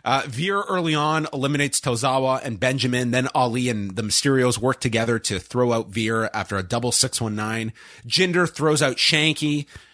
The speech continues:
Uh, we just get a bunch of eliminations here. Uh, Dominic goes for a clothesline. This actually looked really ugly with Ziggler and then ends up over the top, and Dominic awkwardly goes out, but Dolph hangs on. Uh, T-Bar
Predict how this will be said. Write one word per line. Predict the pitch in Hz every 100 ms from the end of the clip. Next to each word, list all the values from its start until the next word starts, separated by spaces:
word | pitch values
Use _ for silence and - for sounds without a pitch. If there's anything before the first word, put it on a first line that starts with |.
| -
Uh, | 104 107 104
we | 127
just | 135 -
get | 131 -
a | 156
bunch | 180 175 147
of | 110
eliminations | 101 101 92 92 - 90
here. | 95 90 87 - - -
Uh, | 90 98 98 -
Dominic | 156 175 175 170
goes | 147 151
for | -
a | 110
clothesline. | - 131 139 131 131 139 120
This | 120
actually | 135 113 113
looked | 98
really | 113 123 110
ugly | 104 107 113
with | 92
Ziggler | 85 110 113 110 101
and | 90 85 -
then | 104 92 -
ends | 127 127
up | 101
over | 127 113
the | 101
top, | - 120 120 101
and | 90 82 -
Dominic | 110 110 104 -
awkwardly | 107 110 127 101 110
goes | 101 95
out, | 101 101 -
but | 90
Dolph | 101 98
hangs | - 98 92
on. | 95 92 95 - - - - -
Uh, | - 92 - _ -
T-Bar | - 185 160 165 175 180 180